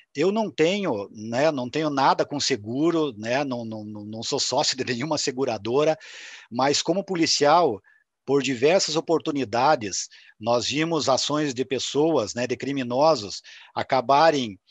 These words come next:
ou lesionando, né, é, é, a sua vítima ou até tirando a vida. Por quê?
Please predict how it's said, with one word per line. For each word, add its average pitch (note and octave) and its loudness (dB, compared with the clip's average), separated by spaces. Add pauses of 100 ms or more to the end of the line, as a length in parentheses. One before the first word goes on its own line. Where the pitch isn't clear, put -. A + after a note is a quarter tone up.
(240)
ou D#3 6
lesionando, E3+ 4
né, C3+ 4
é, A2 -2
é, G2+ -2
a G2+ -2
sua C3+ 2
vítima B2 -4
ou C#3+ 4
até D#3+ 4
tirando D3 0
a A#2 2
vida. A#2+ -2 (600)
Por F3+ 4
quê? E3 4